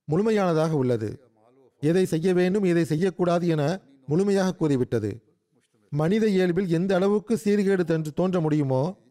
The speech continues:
வழிகேட்டிலும் தீய செயலின் களத்திலும் எந்த அளவுக்கு மனிதன் முன்னேறி செல்ல முடியுமோ, அந்த அனைத்து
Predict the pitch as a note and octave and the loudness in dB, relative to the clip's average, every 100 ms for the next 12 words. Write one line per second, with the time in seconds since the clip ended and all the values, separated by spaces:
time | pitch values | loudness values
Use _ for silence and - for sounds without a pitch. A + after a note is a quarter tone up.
0 | _ _ _ _ _ C#3 G3 G3+ G#3 G#3 | _ _ _ _ _ 0 0 0 0 0
1 | G3 G#3+ G#3+ G3 G#3 G3+ F3 F#3 F#3+ F3 | 0 -2 -2 -2 0 0 0 2 2 0
2 | D3+ D#3+ E3+ F3+ D#3 F3+ G3 _ _ _ | 0 -2 0 0 0 -2 -8 _ _ _
3 | - D#3+ G3+ G3+ G3 G3+ A3+ E3+ F3 F#3+ | -2 -2 2 0 2 0 0 0 0 0
4 | D#3+ F3 G3 G3 E3 D#3 D3 D3+ D3+ C#3 | 0 0 0 0 0 0 0 0 0 0
5 | C3+ F3+ - _ _ _ - E3+ G3+ F#3 | -2 -4 -12 _ _ _ -4 -2 0 0
6 | D3 F3 G#3 - G#3+ C3 - | 0 0 -2 0 0 0 -2